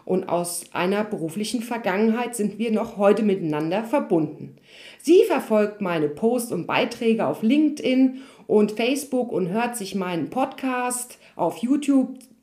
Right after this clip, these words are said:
an, wie zum Beispiel, also zu dem Zeitpunkt, wie Corona unsere Psyche belastet, vom vierzehnten April zwanzig einundzwanzig.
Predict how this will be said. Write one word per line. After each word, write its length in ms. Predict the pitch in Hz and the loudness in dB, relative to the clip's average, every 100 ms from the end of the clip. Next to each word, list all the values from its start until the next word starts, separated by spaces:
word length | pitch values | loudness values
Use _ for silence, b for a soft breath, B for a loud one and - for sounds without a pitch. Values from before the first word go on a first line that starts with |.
| - | -6
an, 320 | 175 233 262 | 0 6 6
wie 120 | 226 226 | 6 2
zum 220 | 226 208 | 0 0
Beispiel, 800 | 208 208 - 226 220 220 - - - | 2 0 0 4 6 4 -2 -14 -6
also 220 | 160 151 | -4 -4
zu 140 | - | -6
dem 180 | 180 165 | -4 -4
Zeitpunkt, 640 | - 226 240 247 247 247 - B | -2 0 0 4 4 2 -4 B
wie 180 | 208 269 | 4 4
Corona 500 | - 202 196 220 226 | 6 2 4 4 2
unsere 420 | 220 180 180 254 240 - - | 0 -2 0 -4 -4 -10 2
Psyche 340 | 330 339 226 | 8 8 6
belastet, 600 | - 151 135 135 226 226 - | 2 0 0 -2 -6 -8 0
vom 200 | 208 165 | 0 0
vierzehnten 640 | 240 226 247 262 262 269 | -2 0 0 0 0 -2
April 500 | 165 - - 180 226 | -2 -8 -4 0 0
zwanzig 580 | - 160 160 180 220 - | 0 0 0 -2 -6 -2
einundzwanzig. 1000 | 156 160 147 135 135 127 127 - - - | 0 2 0 -2 -6 -6 -8 -12 -20 -20